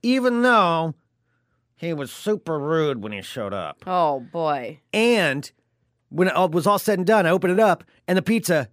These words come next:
Speaker 1: is cold. Like, not even
Speaker 2: Ooh.
Speaker 1: lukewarm, it's cold. And so, you know, I'm not a rich man, but when I decide to order my pizza, you know, I want my pi-, I,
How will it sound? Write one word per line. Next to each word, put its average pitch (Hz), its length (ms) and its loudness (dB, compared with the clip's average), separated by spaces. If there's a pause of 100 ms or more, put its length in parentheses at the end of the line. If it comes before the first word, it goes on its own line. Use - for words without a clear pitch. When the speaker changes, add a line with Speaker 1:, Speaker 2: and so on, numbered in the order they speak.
(120)
Speaker 1:
is 156 200 0
cold. 139 580 -2 (260)
Like, 156 200 -2
not 208 160 4
even 220 140 2
Speaker 2:
Ooh. 165 40 0
Speaker 1:
lukewarm, 180 540 2
it's 127 160 -6
cold. 107 760 -8 (1080)
And 175 160 -4
so, 202 460 2 (440)
you 247 140 -4
know, 180 240 0 (160)
I'm 240 140 -4
not 240 140 2
a 143 40 0
rich 127 320 -4
man, 139 240 -2
but 156 140 -2
when 139 80 -6
I 147 80 -2
decide 143 300 -4
to 139 60 -8
order 147 200 -2
my 131 140 -2
pizza, 160 460 -4
you 147 120 -6
know, 151 100 -2
I 135 100 0
want 143 240 -4
my 147 160 -4
pi-, - 240 -14
I, 113 140 -8